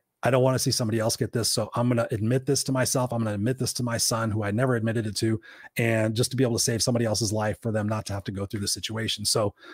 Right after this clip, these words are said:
again, I have been on the receiving end of so many people talking about their regrets, uh, from just simply making a different decision, simply investing in themselves, simply believing themselves, simply getting around the right people,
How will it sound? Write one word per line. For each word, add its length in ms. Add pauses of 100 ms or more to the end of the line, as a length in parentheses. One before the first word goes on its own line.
(160)
again, 500
I 120
have 200
been 160
on 120
the 60
receiving 380
end 140
of 80
so 200
many 140
people 220
talking 280
about 220
their 100
regrets, 540 (400)
uh, 360 (120)
from 160
just 280
simply 300
making 300
a 80
different 260
decision, 540
simply 400
investing 460
in 80
themselves, 440
simply 320
believing 400
themselves, 400
simply 260
getting 220
around 220
the 60
right 340
people, 480